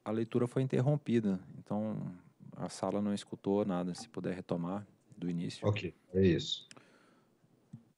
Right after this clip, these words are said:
Speaker 2: O contrato de concessão de distribuição cento e quarenta e cinco dois mil e dois, aneel,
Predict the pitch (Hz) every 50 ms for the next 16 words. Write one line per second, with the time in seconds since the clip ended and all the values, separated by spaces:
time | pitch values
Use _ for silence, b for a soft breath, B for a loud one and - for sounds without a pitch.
0 | _ _ _ _ _ _ _ _ _ _ _ _ _ _ - - - 107 104 98
1 | 107 113 113 - 107 104 107 104 101 98 104 90 - - 98 95 92 87 85 87
2 | - - - 85 78 165 - - 90 85 - - 107 107 104 - - 95 87 92
3 | 90 - 82 76 - - 87 82 - 80 80 82 82 87 92 87 90 87 78 -
4 | 78 80 80 78 - 92 90 85 78 80 87 90 101 101 -